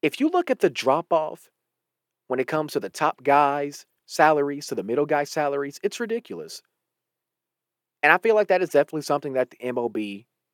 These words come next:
needs to look into. And with that concludes another Tuesday. I hope you all have a fantastic day. Have a fantastic week.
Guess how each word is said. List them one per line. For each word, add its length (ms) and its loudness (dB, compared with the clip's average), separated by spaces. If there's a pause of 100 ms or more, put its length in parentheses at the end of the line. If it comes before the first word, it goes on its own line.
(420)
needs 280 -6
to 80 -6
look 200 -4
into. 460 -12 (1900)
And 120 -10
with 220 0
that 300 0
concludes 840 -8 (840)
another 280 0
Tuesday. 640 -8 (1120)
I 80 0
hope 200 2
you 120 6
all 80 8
have 180 2
a 40 -2
fantastic 800 -4
day. 280 -12 (200)
Have 160 -6
a 40 -8
fantastic 760 -8
week. 380 -16